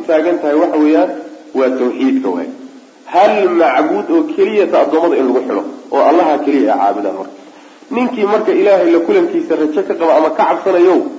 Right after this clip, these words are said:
camal saalixa la imow adduunka intaad joogto. Camal saalix waxaa la yidhahdaa, oo camalku saalix noqonaya markii laba arrimood laga helo. Waa midda koowaad, waa inuu sharciga Ilaahay waafaqsan yahay.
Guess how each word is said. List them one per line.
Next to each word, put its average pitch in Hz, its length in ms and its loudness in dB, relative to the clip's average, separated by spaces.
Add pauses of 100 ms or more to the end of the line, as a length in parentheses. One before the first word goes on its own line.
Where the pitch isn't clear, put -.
camal 190 380 2
saalixa 180 380 0
la 165 120 2
imow 135 240 0
adduunka 143 300 -2
intaad 101 180 -6
joogto. - 300 -14
Camal 170 320 2
saalix 170 320 4
waxaa 165 200 2
la 156 80 4
yidhahdaa, 147 320 4
oo 139 140 2
camalku 156 320 0
saalix 175 300 2
noqonaya 170 460 2 (680)
markii 175 340 -2
laba 165 220 2
arrimood 147 360 0
laga 143 160 0
helo. 101 200 -4 (600)
Waa 117 140 -4
midda 165 180 0
koowaad, 156 380 2
waa 143 220 0
inuu 151 180 2
sharciga 139 320 -4
Ilaahay 135 240 -2
waafaqsan 117 440 -4
yahay. 98 120 -6